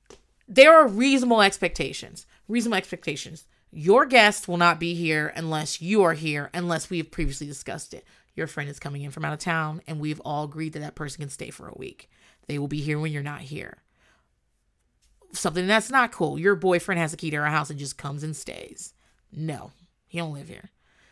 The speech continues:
I'm not talking to him about no rent, and I'm not talking about him about no cat hair. No, he needs to, if, if I open the door and your boyfriend's there, I'll be like, "She ain't here."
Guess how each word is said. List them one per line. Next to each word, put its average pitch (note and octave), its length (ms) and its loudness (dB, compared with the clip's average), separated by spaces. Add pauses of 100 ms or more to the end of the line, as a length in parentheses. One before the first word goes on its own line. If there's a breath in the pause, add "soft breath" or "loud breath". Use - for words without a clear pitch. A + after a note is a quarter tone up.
(120)
I'm D#3 140 -6
not D#3 120 -2
talking E3 240 0
to D#3+ 60 -6
him D#3 80 -6
about D3+ 180 -6
no D#3+ 100 -8
rent, F3+ 300 -2
and D#3 120 -10
I'm D#3 100 -6
not D#3 120 -6
talking E3 180 -4
about D#3+ 180 -2
him E3 120 -4
about E3 220 -4
no E3+ 120 -6
cat D#3 260 -6
hair. C#3+ 240 -8 (760 soft breath)
No, D3+ 320 -8 (220)
he - 160 -6
needs F3+ 200 -4
to, - 100 -20 (580 soft breath)
if, G3 240 0
if G3+ 160 6
I A3+ 140 12
open B3 200 4
the B3 60 2
door B3 140 8
and B3 60 4
your B3+ 80 4
boyfriend's C4 500 2
there, D#4+ 360 4 (540)
I'll A3+ 80 -2
be A#3 60 -4
like, A#3 120 -2
"She D4 120 -10
ain't D4 160 -12
here." C#4+ 200 -16